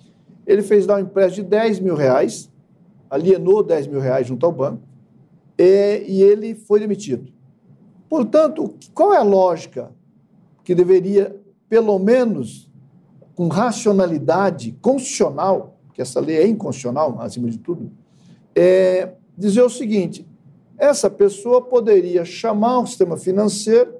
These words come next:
e dizer, "Olha, eu lhe devo dez mil reais, vou antecipar o pagamento." É, re-, tira aí os juros, tá certo? Tem que fazer o deságio, pratica o deságio, quanto eu lhe devo?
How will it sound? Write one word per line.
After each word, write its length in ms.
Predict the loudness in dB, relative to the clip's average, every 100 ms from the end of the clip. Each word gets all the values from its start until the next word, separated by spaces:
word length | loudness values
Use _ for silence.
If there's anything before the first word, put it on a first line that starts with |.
| _ _ _ _ _ _
e 40 | -2
dizer, 140 | 2
"Olha, 200 | 4 4
eu 100 | 2
lhe 80 | 2
devo 240 | 2 2
dez 220 | 0 -2
mil 140 | -2 -2
reais, 520 | 0 2 0 -2 -14
vou 220 | -2 0
antecipar 640 | 2 0 -2 -2 -6 0 2
o 80 |
pagamento." 640 | 0 0 0 0 -2 -4 -16 _ _ _ _ _ _
É, 360 | 2 4 4 0
re-, 320 | 0 0 0 -10 -20
tira 320 | 0 2 4 2
aí 400 | 0 -2 -2 -2
os 160 | -4
juros, 420 | -2 0 0 -2
tá 140 | -2 -2
certo? 380 | 2 2 2 -2
Tem 120 | -8
que 60 |
fazer 500 | -2 -2 0 0 0 -4 _ _ -6
o 80 |
deságio, 760 | 0 0 2 0 0 -4 -8 -12 -2
pratica 380 | 0 0 -2 -4
o 40 |
deságio, 520 | 0 0 2 2 0 -2
quanto 220 | -2 0
eu 80 | 0
lhe 140 | 2
devo? 440 | 2 2 2 -4